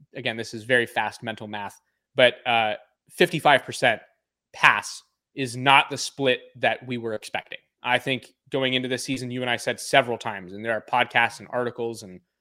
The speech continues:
all sorts of places where we said it, uh, I was expecting o-, over fifty-five percent run from Florida this year. I was thinking between fifty-five and sixty percent of the time they would keep the ball on the ground. Uh, and in this game,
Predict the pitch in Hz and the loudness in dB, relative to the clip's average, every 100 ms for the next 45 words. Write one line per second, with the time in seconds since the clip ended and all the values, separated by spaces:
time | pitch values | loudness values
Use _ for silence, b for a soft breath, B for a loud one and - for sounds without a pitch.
0 | _ _ - 143 143 151 131 117 _ _ | _ _ 0 0 2 -2 -2 -8 _ _
1 | _ - 135 127 113 110 120 - 131 117 | _ -2 -2 -4 -8 -6 -2 4 6 4
2 | - _ _ _ - 123 117 113 _ _ | -4 _ _ _ -2 2 2 0 _ _
3 | _ _ _ _ _ 139 175 190 - 135 | _ _ _ _ _ 4 4 2 4 4
4 | 139 131 135 _ - 139 - 151 160 - | 4 -6 -8 _ -4 -2 4 4 4 0
5 | 156 156 147 156 - 160 180 143 165 170 | -2 -2 2 4 2 -2 -4 2 2 2
6 | - _ 117 110 117 104 95 - 98 113 | -8 _ -16 -8 -6 -6 -10 -14 -8 -4
7 | 135 151 131 143 139 _ _ _ 117 139 | -4 -6 -6 -6 -8 _ _ _ -6 -4
8 | 135 147 151 143 147 143 143 - 143 156 | -2 -2 -2 4 6 6 0 -8 -8 -10
9 | 147 156 151 143 156 165 107 104 - 120 | -8 -6 -4 0 2 2 0 -10 -10 -10
10 | 113 113 113 117 110 117 123 156 - _ | -4 -2 -2 -6 -10 -4 -2 -4 -10 _
11 | _ _ 120 117 123 127 127 139 139 139 | _ _ 0 0 0 -2 -2 -2 0 -2
12 | 147 | -2